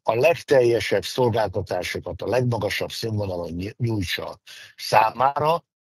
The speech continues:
úgy, hogy közben őt a választási szabadságában semmilyen formában ne korlátozza. Ezt várja el a magyar ember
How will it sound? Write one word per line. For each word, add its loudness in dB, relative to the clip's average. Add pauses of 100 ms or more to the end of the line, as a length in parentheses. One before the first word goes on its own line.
úgy, 4
hogy 0
közben 2
őt 4
a 0
választási 2
szabadságában 0 (280)
semmilyen 0
formában -4
ne -10
korlátozza. -10
Ezt -2
várja 4
el 0
a -2
magyar 0
ember 4